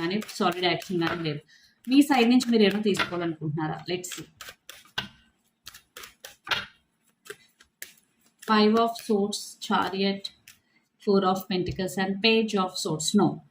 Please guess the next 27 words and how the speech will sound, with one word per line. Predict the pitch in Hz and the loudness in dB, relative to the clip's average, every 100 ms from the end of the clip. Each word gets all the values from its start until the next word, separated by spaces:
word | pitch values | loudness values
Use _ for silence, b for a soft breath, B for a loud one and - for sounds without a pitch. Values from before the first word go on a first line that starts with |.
| 214 | 4
మీరు | 233 233 | 6 4
కూడా | 240 233 | 2 2
చాలా | 220 214 226 | 4 4 4
చాలా | 214 214 | 2 2
స్లో | 196 185 | 0 4
మూవింగ్ | 208 220 226 226 | 4 4 4 4
ఉన్నారు. | 220 226 233 B B B B 233 | 2 0 -4 B B B B 6
తను | 214 196 | 8 10
ఏం | 247 | 8
చేస్తున్నారు, | 285 262 - 208 190 185 | 6 2 2 0 0 0
తన | 185 175 | 2 2
ఇంటెన్షన్స్ | 180 240 254 269 226 220 | 2 4 4 4 4 2
ఏంటి, | 190 175 175 - B B B B 170 | 2 0 -4 -6 B B B B -2
ఆ, | 170 170 165 196 | 0 -2 -2 2
నాకు | 208 220 | 4 6
ఇలా, | 208 214 240 240 196 | 6 6 4 2 6
ఎలా | 208 233 | 6 6
చేస్తారు | 240 220 190 180 180 - B B 214 | 4 2 0 0 -2 -6 B B 2
అని | 233 | 4
ఒక | 220 240 233 233 - - | 6 4 4 0 -4 2
ఫీలింగ్‌లో | 226 220 220 220 | 6 8 8 8
మీరు | 202 180 | 8 4
ఉన్నారు. | 180 185 - _ | 0 -2 -6 _
Four | 240 233 226 | 4 4 4
of | - | 2
Pentacles, | 196 196 190 214 208 | 0 0 0 0 2
మీరు | 202 | 2